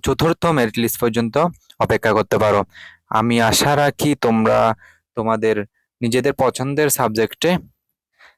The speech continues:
চবিতে পড়তে পারবে। তোমরা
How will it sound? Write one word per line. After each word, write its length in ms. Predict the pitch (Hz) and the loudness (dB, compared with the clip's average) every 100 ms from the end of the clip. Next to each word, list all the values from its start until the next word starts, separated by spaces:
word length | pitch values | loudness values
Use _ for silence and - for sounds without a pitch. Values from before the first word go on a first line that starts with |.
| _ | _
চবিতে 480 | - 117 110 104 113 | -2 0 0 0 0
পড়তে 360 | 117 110 - 120 | 0 -2 0 0
পারবে। 360 | 107 101 101 101 _ - _ _ _ _ _ _ _ _ _ _ _ _ _ _ _ _ _ - | 2 2 0 -2 _ -20 _ _ _ _ _ _ _ _ _ _ _ _ _ _ _ _ _ -2
তোমরা 380 | 123 120 117 | 0 2 2